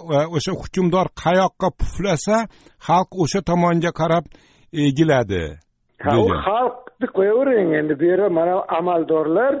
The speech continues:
Speaker 2: agar xalq egiladigan bo'lsa, amaldorlar yotib oladi o'sha yoqqa. Ya'ni meni ustimdan normal qilib yursinlar, ya'ni oyoqlarini tuflilariga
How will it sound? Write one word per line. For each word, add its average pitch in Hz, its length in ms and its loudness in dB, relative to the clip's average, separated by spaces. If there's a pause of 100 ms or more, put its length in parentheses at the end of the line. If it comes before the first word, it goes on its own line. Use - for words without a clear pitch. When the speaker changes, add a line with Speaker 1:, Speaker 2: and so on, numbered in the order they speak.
(460)
Speaker 2:
agar 160 320 0
xalq 202 340 -4
egiladigan 170 640 0
bo'lsa, 180 180 -4
amaldorlar 175 600 0
yotib 180 360 0
oladi 190 300 0
o'sha 135 180 -4
yoqqa. 113 280 -6 (680)
Ya'ni 151 220 0 (360)
meni 151 220 0
ustimdan 170 540 0
normal 160 440 0
qilib 175 240 -2
yursinlar, 175 560 0
ya'ni 156 260 0
oyoqlarini 156 680 0 (360)
tuflilariga 170 640 0